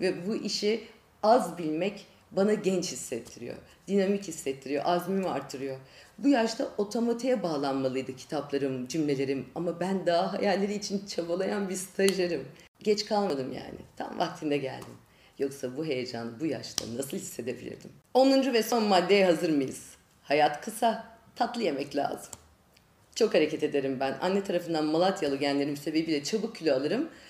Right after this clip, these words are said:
ve iştahım da oldukça fazladır. Bu sebeple de hareket ederim. Hayat tatlı çikolata yenmeyen bir yer olmamalı. Ama yaşlandığımda hareket kabiliyetimi de kaybetmek istemiyorum. Bu yüzden her gün spor yaptım seneler boyu. Son aylarda bazı sebeplerle,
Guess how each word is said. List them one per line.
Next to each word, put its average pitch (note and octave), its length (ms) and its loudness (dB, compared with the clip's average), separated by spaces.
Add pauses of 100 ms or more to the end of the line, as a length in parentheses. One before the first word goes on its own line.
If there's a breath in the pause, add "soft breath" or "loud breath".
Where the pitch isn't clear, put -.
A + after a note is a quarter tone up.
(260 loud breath)
ve - 280 4 (140)
iştahım A#3+ 480 2
da E3+ 60 6
oldukça E3 380 0
fazladır. C#3 600 -4
Bu A#3 60 -2
sebeple C#3+ 420 -4
de G3+ 60 -2
hareket C#3+ 360 -2
ederim. A#2 260 -8 (400 soft breath)
Hayat B3+ 380 0
tatlı - 280 -4
çikolata A#3 420 -2
yenmeyen A3+ 600 0
bir G3+ 80 -4
yer A3 140 0
olmamalı. B2 580 0 (460 soft breath)
Ama A3+ 160 2
yaşlandığımda A3+ 760 2
hareket A#3+ 320 0
kabiliyetimi G#3+ 540 4
de G#3+ 80 6
kaybetmek C#3 540 0
istemiyorum. C#3+ 480 -2 (260 loud breath)
Bu A#3+ 80 0
yüzden A#3+ 200 2
her C4+ 180 2
gün A#3 100 2
spor A3+ 320 -2
yaptım C#3+ 320 0
seneler B2+ 520 -4
boyu. B2+ 140 -6 (460 loud breath)
Son A3+ 200 -4
aylarda E3+ 460 4
bazı F3 260 2
sebeplerle, E3 720 -2